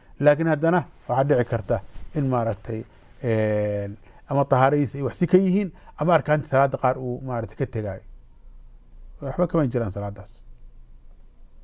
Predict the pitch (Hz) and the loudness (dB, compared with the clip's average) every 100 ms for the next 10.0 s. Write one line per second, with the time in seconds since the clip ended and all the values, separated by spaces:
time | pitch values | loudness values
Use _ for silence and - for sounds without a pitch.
0 | - - - - - - - - - 165 | -20 -20 -20 -20 -20 -20 -20 -20 -2 0
1 | 196 180 180 175 202 165 180 214 185 - | 4 4 4 2 -2 4 4 4 0 0
2 | 196 202 185 220 - 220 175 175 - 220 | 0 2 4 4 4 2 2 -4 -2 0
3 | 226 247 240 247 269 254 185 160 - - | 4 4 4 2 2 4 4 2 -6 -20
4 | - - - - - - - - - - | -20 -20 -20 -20 -20 -20 -20 -20 -20 -20
5 | - - - - - 143 202 214 160 139 | -20 -20 -20 -20 -4 2 4 4 2 0
6 | 127 160 170 185 180 185 185 135 143 135 | -4 -4 0 0 0 2 2 2 0 -2
7 | 117 98 117 113 143 - 156 131 117 - | -2 -4 -6 -4 -6 -4 -4 -2 -6 -4
8 | 143 127 120 117 131 175 151 107 95 87 | -2 -2 -2 -4 2 4 4 0 -8 -12
9 | - - - - - - - 262 220 185 | -18 -20 -20 -20 -20 -20 2 6 6 4